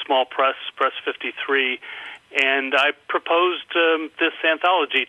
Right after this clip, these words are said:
to the, the publisher, and he thought it was a, a terrific idea.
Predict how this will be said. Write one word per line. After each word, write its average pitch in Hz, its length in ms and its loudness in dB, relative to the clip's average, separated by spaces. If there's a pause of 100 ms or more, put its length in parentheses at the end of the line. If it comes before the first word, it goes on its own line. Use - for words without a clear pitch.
(120)
to 143 100 -2
the, 127 180 0 (240)
the 143 80 -6
publisher, 147 520 0
and 127 80 -2
he 127 120 -4
thought 131 200 0
it 127 80 -6
was 120 120 -10
a, 120 160 0 (440)
a 131 60 2
terrific 135 460 0
idea. 120 380 0